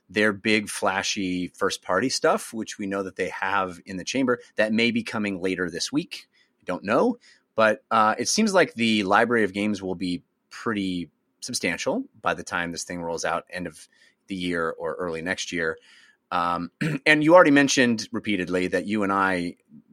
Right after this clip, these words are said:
jumped in and bought this Founders Edition. I think for a hundred twenty-nine bucks, I'm excited to see how it all works. I'm excited for the controller. I think it's a neat thing that the controller talks to the internet itself, and I don't have to, you know, worry about,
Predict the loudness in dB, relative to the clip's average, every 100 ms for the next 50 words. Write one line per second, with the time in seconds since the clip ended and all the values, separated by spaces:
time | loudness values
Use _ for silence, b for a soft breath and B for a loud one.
0 | _ -6 -6 -4 -4 -4 -2 -2 -2 -6
1 | -4 -4 -4 -4 -6 -6 -6 -6 -8 B
2 | B B B _ _ -16 -16 -2 2 2
3 | 4 4 4 4 2 2 2 4 2 2
4 | 2 0 -2 -2 2 2 2 0 -2 0
5 | 2 4 4 2 0 -2 0 0 -2 -6
6 | -4 0 0 -2 -10 -12 -6 0 2 2
7 | 0 -8 -10 -6 -6 -8 -6 -4 -4 -8
8 | -16 -10 -4 0 0 -2 b b b _
9 | _ -2 0 0 -4 -8 -6 -4 -4 -6
10 | -6 -2 0 0 -2 -4 -4 -4 -6 -6
11 | -12 -14 -16 _ _ _ _ _ -20 -18
12 | -16 -10 -2 0 0 -2 0 0 0